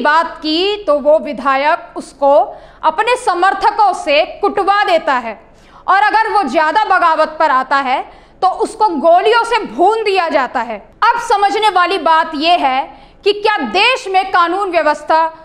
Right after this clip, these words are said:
ध्वस्त हो गई है? क्या पुलिस व्यवस्था इतनी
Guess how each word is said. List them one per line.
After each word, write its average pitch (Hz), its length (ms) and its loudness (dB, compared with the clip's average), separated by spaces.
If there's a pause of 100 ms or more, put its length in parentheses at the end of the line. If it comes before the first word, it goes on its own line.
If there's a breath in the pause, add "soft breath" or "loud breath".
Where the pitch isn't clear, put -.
(240 loud breath)
ध्वस्त 403 460 0
हो 381 200 2
गई 359 180 0
है? 240 200 -8 (640 soft breath)
क्या 392 120 0
पुलिस 403 440 0
व्यवस्था 339 520 2
इतनी 370 320 -4